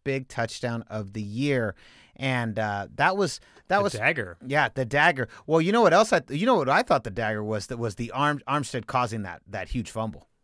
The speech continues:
Speaker 2: Yeah, Armstead was huge in this game. Armstead would be huge throughout the entire season,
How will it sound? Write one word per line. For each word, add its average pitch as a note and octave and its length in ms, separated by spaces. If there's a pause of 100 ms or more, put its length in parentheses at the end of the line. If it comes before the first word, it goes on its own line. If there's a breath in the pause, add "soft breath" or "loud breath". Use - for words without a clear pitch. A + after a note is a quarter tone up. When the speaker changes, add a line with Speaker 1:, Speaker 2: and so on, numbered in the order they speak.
(160)
Speaker 2:
Yeah, A2+ 240
Armstead C#3 380
was A#2+ 160
huge G#2+ 440
in G2+ 120
this F#2+ 140
game. G2 320
Armstead B2+ 500 (120)
would B2 160
be G#2 140
huge G#2+ 440
throughout G#2 320
the G#2 100
entire F#2+ 380
season, G2 520